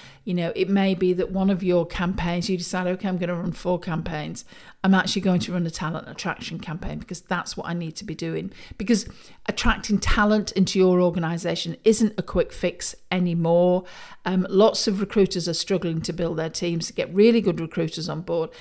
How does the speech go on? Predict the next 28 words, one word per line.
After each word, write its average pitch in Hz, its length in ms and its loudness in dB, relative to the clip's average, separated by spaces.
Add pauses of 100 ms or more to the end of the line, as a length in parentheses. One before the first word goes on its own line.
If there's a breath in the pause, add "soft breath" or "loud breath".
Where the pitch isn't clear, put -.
(240 loud breath)
And 214 300 4
it's 196 180 2
something, 190 320 0
again, 180 600 -2
that 180 180 -2
is 180 100 -4
a 185 60 -2
longer-term 170 600 -4
strategy 170 400 -8
for 170 200 -8
you 170 200 -8
that, - 180 -10
that - 160 -10
you, 160 340 -10
that - 200 -12
you 170 80 -8
need 170 260 -8
to - 80 -10
nurture. 165 520 -8 (520 loud breath)
So 220 160 6
those 277 260 10
are 349 60 4
three 277 280 0
things 202 400 0
to 190 100 -8
think 202 280 -2
about 160 480 -4
as 240 460 2